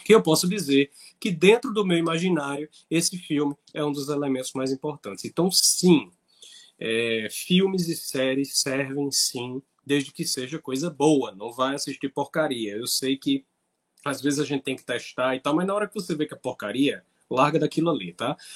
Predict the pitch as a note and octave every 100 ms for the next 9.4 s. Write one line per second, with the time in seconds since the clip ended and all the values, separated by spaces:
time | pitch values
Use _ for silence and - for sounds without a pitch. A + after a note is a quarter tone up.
0 | - D#3 E3+ - F3+ F#3+ F#3+ G#3 G#3+ -
1 | _ D3+ - E3+ - - C3+ C#3 - C#3
2 | D3 - C#3 D#3 A3 G#3 G#3+ A3+ A3+ A3+
3 | - G#3+ E3+ B2+ A#2+ - - D3 F3+ F3
4 | D3+ D3+ B2 - C#3+ D#3 D3 D3+ - C#3+
5 | F3 E3 - C3+ B2+ - C#3 C#3+ F#2 -
6 | _ _ - B2 F3+ - _ _ _ _
7 | _ - - C3 C3+ B2+ B2 C3 B2 A#2
8 | B2 B2+ B2+ B2+ B2 A#2 B2 A#2 B2 C3
9 | E3 F#3 G3+